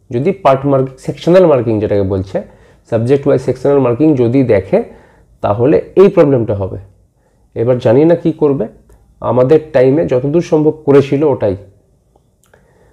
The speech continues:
আহ, কিন্তু ওরা নোটিশে লিখে রেখেছে, আহ, যে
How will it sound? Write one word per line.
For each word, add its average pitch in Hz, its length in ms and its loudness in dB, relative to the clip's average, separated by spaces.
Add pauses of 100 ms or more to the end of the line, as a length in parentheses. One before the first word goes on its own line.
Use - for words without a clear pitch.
(180)
আহ, 107 300 0 (140)
কিন্তু 131 220 0
ওরা 165 120 6
নোটিশে 143 340 0
লিখে 131 300 -2
রেখেছে, 113 340 -4
আহ, - 880 -10
যে 123 180 2